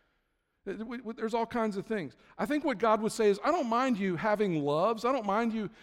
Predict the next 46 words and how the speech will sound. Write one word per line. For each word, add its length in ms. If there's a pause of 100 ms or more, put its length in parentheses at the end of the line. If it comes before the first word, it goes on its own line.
having 340
those 280
things. 300
I 100
gave 260
those 200
things 260
to 100
you. 240
I 80
gave 220
you 80
those 180
passions. 500
I 80
gave 240
you 80
those, 280 (380)
those, 260
those 240
gifts. 420
I 60
gave 200
you 60
those 200
things 260
to 140
enjoy. 420 (240)
Just 240
don't 200
put 240
those 220
ahead 260
of 80
me. 280 (1600)
Don't, 260
don't 240
let 240
those 280
become 440
the 80
things 640 (300)
that 200
steal 520
your 420
attention 800